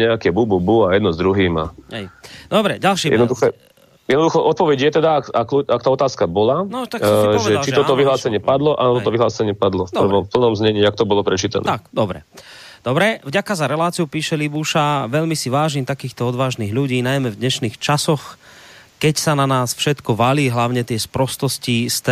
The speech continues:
Speaker 2: V, ale skutek utek. Nezachráni nás nikto, ak by k čomukoľvek došlo, budeme si musieť len sami pomôcť. Preto vďaka, napíšala, napísala Libuša.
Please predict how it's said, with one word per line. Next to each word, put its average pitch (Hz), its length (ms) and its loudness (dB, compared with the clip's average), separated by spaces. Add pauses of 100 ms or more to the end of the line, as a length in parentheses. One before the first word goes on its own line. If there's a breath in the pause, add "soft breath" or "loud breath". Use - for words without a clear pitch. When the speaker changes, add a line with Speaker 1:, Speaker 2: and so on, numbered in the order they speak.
Speaker 2:
V, 123 80 2 (220)
ale 107 260 0
skutek 113 380 -2
utek. 139 420 -2 (380 loud breath)
Nezachráni 143 640 2
nás 110 240 0
nikto, 127 320 2
ak 110 240 0
by 110 80 -4
k - 80 -8
čomukoľvek 117 560 0
došlo, 123 400 0
budeme 113 320 0
si - 80 -4
musieť 113 320 0
len 139 240 2
sami 117 320 -2
pomôcť. 113 640 0
Preto 143 320 2
vďaka, 107 560 -2
napíšala, 107 480 -4
napísala 110 560 -2
Libuša. 160 480 0